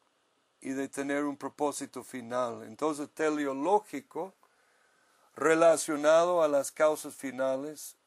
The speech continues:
tiene que ver con diseño, propósito en la naturaleza. El diseño, por ejemplo, inteligente en la ciencia,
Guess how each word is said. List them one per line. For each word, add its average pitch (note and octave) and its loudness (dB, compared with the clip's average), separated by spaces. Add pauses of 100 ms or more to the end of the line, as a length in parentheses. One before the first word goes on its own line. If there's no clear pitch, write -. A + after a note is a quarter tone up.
(100)
tiene C#3 -6
que D3 -6
ver C#3+ -2
con B2 -8
diseño, C#3+ -4
propósito C#3+ -10 (880)
en B2+ -10
la C3 0
naturaleza. B2+ -6 (1120)
El C#3 -2
diseño, E3 0
por D3+ 0
ejemplo, D#3 -2
inteligente C3+ -4
en C3 -8
la B2+ -6
ciencia, D#3+ -6